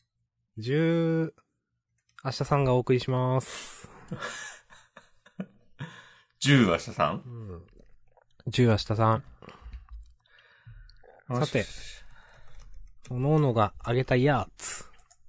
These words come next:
Speaker 1: えっと、明日さんが挙げた三つは、夜桜さんちの大作戦とアンデッドアンラックと、さっちゃんは石になった、です。
Speaker 2: なるほどね。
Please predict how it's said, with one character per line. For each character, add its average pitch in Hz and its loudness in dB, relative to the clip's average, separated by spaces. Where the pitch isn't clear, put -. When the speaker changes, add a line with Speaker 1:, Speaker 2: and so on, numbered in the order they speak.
Speaker 1:
え 131 -6
っ - -6
と、 120 -2
明 - 4
日 165 2
さ - 2
ん 170 4
が 165 4
挙 160 4
げ 160 6
た 160 2
三 147 6
つ - 2
は、 160 10
夜 127 4
桜 143 6
さ 127 6
ん 123 6
ち - -8
の 123 4
大 120 6
作 - 2
戦 117 4
と 123 6
ア 123 6
ン 127 6
デ 131 6
ッ - -14
ド 135 4
ア 135 8
ン 135 6
ラ 143 8
ッ - 4
ク - -6
と、 151 8
さ - 10
っ 160 6
ち - 2
ゃ 143 8
ん 123 6
は 117 6
石 147 6
に 143 10
な 123 8
っ - -4
た、 101 4
で 117 4
す。 - -4
Speaker 2:
な 104 -2
る 82 -4
ほ 80 -8
ど 78 -10
ね。 165 2